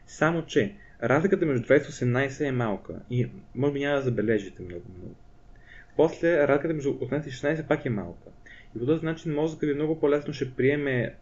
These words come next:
спада от двайсет на осемнайсет, колкото двайсет на нула. Сега, това са плюсовете ми. Плюс е, че е по-добре, по-меко за мозъка, минус е, че отнема повече време и има по-голям шанс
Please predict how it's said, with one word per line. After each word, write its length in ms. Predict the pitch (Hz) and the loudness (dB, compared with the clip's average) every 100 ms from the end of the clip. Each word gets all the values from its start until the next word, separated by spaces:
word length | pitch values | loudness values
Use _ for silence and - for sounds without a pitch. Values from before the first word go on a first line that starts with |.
| - - | -20 -20
спада 520 | - - 139 135 123 - | -18 0 2 4 2 0
от 160 | 110 - | -4 -4
двайсет 380 | 113 123 135 127 | 0 2 2 -2
на 120 | 117 | -6
осемнайсет, 380 | 107 - 131 139 | -6 -4 -2 -2
колкото 260 | 139 131 | -2 -2
двайсет 400 | 123 131 135 139 | 2 4 4 2
на 100 | 139 | -2
нула. 280 | 143 127 - 127 - - - - - - - - - - - | 0 0 0 -6 -18 -20 -20 -20 -20 -20 -20 -20 -20 -20 -18
Сега, 240 | - 117 101 | 2 4 4
това 140 | 147 | 2
са 100 | 147 | -2
плюсовете 280 | 156 156 156 | -4 0 2
ми. 260 | 127 123 120 | 4 2 4
Плюс 180 | 160 156 | 4 6
е, 60 | |
че 140 | 123 123 127 | 4 2 4
е 240 | 120 110 | 6 6
по-добре, 1400 | - 131 123 113 107 98 - - - 113 110 117 123 113 - | 6 8 10 10 6 2 -4 -8 -2 2 6 8 10 8 4
по-меко 440 | 123 120 117 120 | 4 6 4 2
за 120 | 107 | 0
мозъка, 380 | 104 165 202 202 | 4 2 2 2
минус 260 | 175 160 - | 2 2 0
е, 80 | 165 | 0
че 120 | 160 | 0
отнема 260 | 156 147 | 0 -2
повече 300 | 147 139 135 | 2 0 0
време 340 | 117 135 165 175 | 2 2 2 -2
и 280 | 175 156 - | -4 -6 -2
има 160 | 160 131 | -2 4
по-голям 460 | 151 135 139 120 | 4 4 2 0
шанс 500 | - - 170 180 - | -2 -2 -2 -2 -8